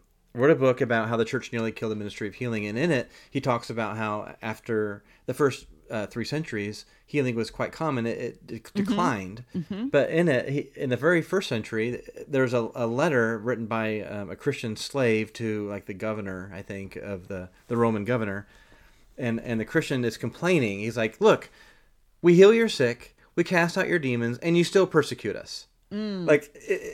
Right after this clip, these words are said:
Speaker 1: it kinda says that. And, like, that's what they're known for. Uh, they'd be
Speaker 2: <laughs>
Speaker 1: persecuting the Christians, and, "Oh, a demon manifests in, in the household. Go get a Christian, he'll cast it out." You
Speaker 2: Yeah.
Speaker 1: know, and
Speaker 2: Yeah.
Speaker 1: 'cause they were so successful, as opposed to, like, a,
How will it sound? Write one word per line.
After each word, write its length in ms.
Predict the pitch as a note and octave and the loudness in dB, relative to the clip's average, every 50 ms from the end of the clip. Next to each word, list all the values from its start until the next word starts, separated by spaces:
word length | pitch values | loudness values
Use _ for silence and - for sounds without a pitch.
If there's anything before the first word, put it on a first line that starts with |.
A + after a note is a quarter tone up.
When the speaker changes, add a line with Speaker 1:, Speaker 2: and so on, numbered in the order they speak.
| F3+ F#3+ | -2 -2
Speaker 1:
it 60 | F#3+ - | 6 6
kinda 200 | G#3 G3 F#3 F3 | 8 8 8 6
says 260 | - - A3+ A3 G3+ | 6 6 6 6 6
that. 300 | C#3+ B2 A2+ A2 - - | 6 4 2 2 0 -2
And, 100 | E3 D#3+ | -2 0
like, 140 | D3+ C#3+ C3 | 0 2 2
that's 160 | E3+ F3 E3 | 2 2 2
what 100 | G#3 F#3 | 2 2
they're 140 | F#3+ G3 G3 | 4 4 4
known 220 | G3 G#3+ A3 G#3+ | 2 0 -2 -2
for. 260 | - - C3+ A#2 G#2+ A2+ | -2 -2 0 0 2 2
Uh, 140 | A#2 A#2+ B2 D#3 | 0 -2 -2 -2
they'd 440 | D3+ A#3 B2+ B2+ D#4 C3+ C3+ C#3+ | -2 -2 0 0 0 0 0 0
be 60 | B2+ C#3 | 0 0
Speaker 2:
<laughs> 20 | |
Speaker 1:
persecuting 760 | - F3+ E3+ - E3+ E3 - E3 D#3 D3+ D3+ D3 C#3+ D3 C#3 - - - - - - | 0 0 0 0 -4 -4 -2 0 0 0 0 -2 -2 -6 -8 -12 -18 -20 -20 -6 -6
the 100 | D#3+ D#3 | -4 2
Christians, 500 | - D#3+ D3+ D3+ - D#3+ D3 C#3+ D3 C#3 | 4 4 4 4 2 0 0 0 0 0
and, 140 | C#3+ C3+ C#3 | 0 2 4
"Oh, 240 | D3 D3+ C#3+ C3+ | 6 6 6 6
a 220 | B2+ A#2 A#2 A#2 A#2+ | 4 4 2 0 0
demon 320 | A#2 C3 C#3+ C#3 C#3+ C3 | -2 -2 -2 0 0 0
manifests 560 | B2+ B2+ C3 C3+ B2+ - C3 B2+ C3+ C3 - | 2 2 2 0 0 0 0 0 0 -2 -4
in, 140 | C3 B2 B2 - | -6 -6 -6 -4
in 100 | B2+ A#2+ | -4 -4
the 60 | A2+ | -2
household. 560 | A2 A#2+ A#2+ B2 C3 - - C3+ B2 A#2+ A#2 | -2 0 0 0 -2 -2 0 0 2 2 4
Go 120 | A2 G3 A3 | 6 6 6
get 100 | C4 C#4 | 6 4
a 60 | C4 | 4
Christian, 420 | - - B3+ D#4 - - G3 E3+ | 4 4 4 4 4 2 2 6
he'll 100 | E3+ F#3 | 6 6
cast 340 | G3+ - A3 G3+ G3 G3 - G#3 | 6 8 6 6 6 6 2 0
it 100 | F3 E3+ | 0 2
out." 340 | F3+ F#3 C#3+ G#2+ - - - - - - - - - - - - - - | 2 2 2 2 0 -4 -12 -20 -20 -20 -20 -20 -20 -20 -20 -14 -10 -4
You 100 | D3+ D3+ | 0 2
Speaker 2:
Yeah. 20 | |
Speaker 1:
know, 220 | C3 B2 A#2+ A#2+ B2 - | 4 4 4 2 0 0
and 140 | - D3+ C#3 D3 - - - | 2 2 4 4 2 0 -4
Speaker 2:
Yeah. 60 | - | -4
Speaker 1:
'cause 120 | C#3 - D#3 | 0 6 8
they 100 | D#3+ F3 | 8 8
were 100 | E3+ E3 | 8 8
so 120 | - F#3+ | 6 4
successful, 640 | F3 - F#3 - - - A3+ A3+ - - - A#2 G2+ | 2 2 0 -4 0 0 0 0 0 -2 -4 -4 0
as 120 | G2+ C3 C3 | 0 0 0
opposed 400 | C#3 C3 - C3+ B2+ B2+ B2 - | 0 0 2 2 2 2 0 -2
to, 120 | - B2+ A#2+ | 0 0 2
like, 180 | A#2 A2+ A2 - | 2 0 0 -2
a, 140 | A2+ G#2 | -4 -6